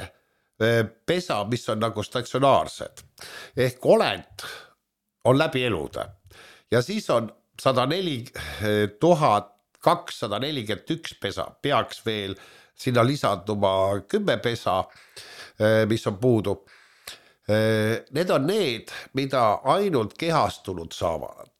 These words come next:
teha. See on sellised nagu ajutised võnkekandjad. Ühesõnaga, miks on vajalik?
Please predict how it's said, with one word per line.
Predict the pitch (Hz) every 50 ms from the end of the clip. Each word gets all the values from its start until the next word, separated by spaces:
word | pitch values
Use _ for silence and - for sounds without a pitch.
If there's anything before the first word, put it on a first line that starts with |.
| _ _
teha. | - 107 95 82 65 50 -
See | - - 170
on | 170 143 120
sellised | - 135 120 107 92 110 104 95
nagu | 107 98 - 113 127
ajutised | 127 107 87 - - 87 80 85 76 82
võnkekandjad. | 92 90 - - 85 76 - 80 73 - - - - - _ _ _ - - - - - - - - _ -
Ühesõnaga, | 180 214 196 147 147 107 95 87 82 - _ _ - - - - - _ -
miks | 143 208 208 - - - - - - - _ _ -
on | 139 139 147
vajalik? | 175 190 143 95 85 73 - - _ _ - -